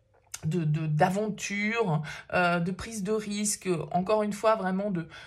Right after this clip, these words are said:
de, de légèreté et de spontanéité avec ce page de coupe qui se laisse inspirer par ses émotions, qui écoute surtout votre in-, notre, euh, son intuition. Et vous êtes un signe d'eau, les cancers, donc un signe intuitif, donc écoutez-vous. Ne soyez pas trop dans le mental,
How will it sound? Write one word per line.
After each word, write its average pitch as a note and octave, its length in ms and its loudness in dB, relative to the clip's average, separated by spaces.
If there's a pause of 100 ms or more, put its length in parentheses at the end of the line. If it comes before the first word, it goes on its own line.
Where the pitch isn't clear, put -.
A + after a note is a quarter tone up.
(120)
de, E3+ 140 -2
de E3+ 200 -2
légèreté A3+ 600 0
et - 20 -2
de F3+ 120 0
spontanéité F#3+ 800 0
avec F3 220 0
ce - 100 -6
page F#3+ 280 -4
de F3 80 0
coupe - 280 -8
qui - 140 -8
se - 140 0
laisse G#3+ 340 2
inspirer F#3+ 560 -4
par F3+ 160 0
ses F3 240 -2
émotions, F3 460 -2 (300)
qui G#3+ 200 -2
écoute - 580 -4 (120)
surtout - 380 -10
votre F3+ 280 -2
in-, E3+ 180 -2
notre, F3 400 -2
euh, - 600 -14
son G3 240 -2
intuition. F#3+ 600 0 (380)
Et F3 100 6
vous G3 240 2
êtes A#3 160 4
un F#3 80 0
signe F#3 320 0
d'eau, F3 160 -2
les F#3 140 0
cancers, D#3+ 400 -2
donc D3+ 180 2
un D3+ 80 2
signe F3+ 300 -2
intuitif, D#3 580 -4
donc F#3 220 -2 (300)
écoutez-vous. E3 640 -2 (340)
Ne G3+ 80 2
soyez G#3+ 320 2
pas G3+ 180 2
trop - 220 -8
dans G#3 120 0
le F#3+ 60 0
mental, F3+ 580 2